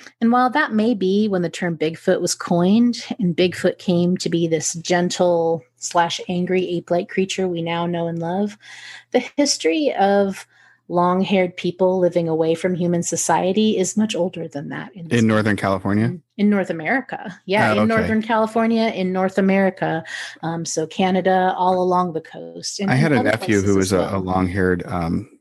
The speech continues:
Speaker 2: person in California for a while.
Speaker 1: I have a nephew who actually is a long-haired person in California.
Speaker 2: There you go.
Speaker 1: All right. So tell us a little bit about this nineteen fifty-eight sighting.
Speaker 2: Right. So Wa-, Ray Wallace is the man you're talking about, right?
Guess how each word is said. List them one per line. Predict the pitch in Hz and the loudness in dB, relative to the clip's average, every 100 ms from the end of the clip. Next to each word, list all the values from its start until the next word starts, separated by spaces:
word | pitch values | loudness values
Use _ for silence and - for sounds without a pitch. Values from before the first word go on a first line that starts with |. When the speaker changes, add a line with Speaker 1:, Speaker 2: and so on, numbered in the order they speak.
| _ - | _ -6
Speaker 2:
person | 85 - 101 92 | -2 0 2 2
in | 92 92 95 | 2 0 0
California | - 90 101 101 107 107 117 _ | -4 -4 -4 -2 0 0 -4 _
for | - - | -6 -2
a | |
while. | 95 90 104 _ _ _ _ _ _ | 0 0 -4 _ _ _ _ _ _
Speaker 1:
I | 190 | 0
have | 190 190 190 | 2 2 2
a | |
nephew | 190 196 226 214 | 2 2 0 0
who | 233 | 2
actually | 208 208 226 220 | 0 0 2 2
is | 285 240 | 2 0
a | |
long-haired | 202 180 180 180 175 175 | -2 -2 -6 -4 -6 -8
person | - 175 - | -8 -6 -4
in | 185 175 _ - | -6 -8 _ -8
California. | 175 180 - 170 185 175 - - 131 | -4 -4 -6 -8 -8 -10 -16 -8 -2
Speaker 2:
There | 92 | 0
you | 90 | 2
go. | 196 | 0
Speaker 1:
All | |
right. | 196 156 - _ - | 0 -4 -12 _ -12
So | - 285 277 202 - - - - | -4 2 2 2 -4 -18 -16 -4
tell | 277 294 | 0 0
us | 294 | 2
a | |
little | 294 285 | 0 0
bit | 254 262 | 2 0
about | 254 247 254 | 2 2 2
this | 233 233 | -2 0
nineteen | 233 226 - 233 | -2 -2 -2 -4
fifty-eight | 220 233 226 220 214 214 | -2 -6 -4 -2 -2 0
sighting. | 240 262 202 - 208 - - - - - | -2 -2 -4 -8 -10 -12 -18 -18 -10 -2
Speaker 2:
Right. | 85 - | -2 0
So | - 131 | 0 2
Wa-, | 165 - | 2 2
Ray | 123 143 180 | 2 4 4
Wallace | 151 113 95 - - - | 4 2 2 -2 -4 -6
is | 107 98 - | -4 -4 -2
the | 101 | 0
man | 98 | 2
you're | 95 | 2
talking | 87 85 - 92 | 0 -6 -4 -4
about, | 87 87 | -4 -2
right? | 120 202 | -2 -4